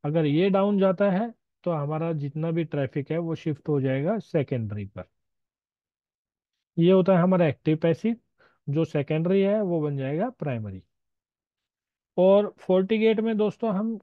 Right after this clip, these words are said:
कौन सा, अ, कौन सी प्रोटोकॉल यूज़ करते हैं, इसमें हम यूज़ करते हैं एफ़जीसीपी, जिसको हम बोलते हैं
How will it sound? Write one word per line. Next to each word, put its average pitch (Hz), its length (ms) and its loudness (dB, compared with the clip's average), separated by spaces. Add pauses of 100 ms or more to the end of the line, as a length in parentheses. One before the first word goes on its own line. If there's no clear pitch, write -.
कौन 196 300 -2
सा, 208 180 0 (1120)
अ, 165 240 -2
कौन 180 240 -2
सी 196 100 -4
प्रोटोकॉल 190 500 -2
यूज़ 190 280 -2
करते 185 260 -6
हैं, 233 220 -4 (880)
इसमें 202 260 -4
हम 196 160 0
यूज़ 185 200 0
करते 175 220 -4
हैं 247 140 -4 (140)
एफ़जीसीपी, 143 800 -4 (200)
जिसको 160 320 0
हम 180 180 2
बोलते 160 300 2
हैं 202 180 0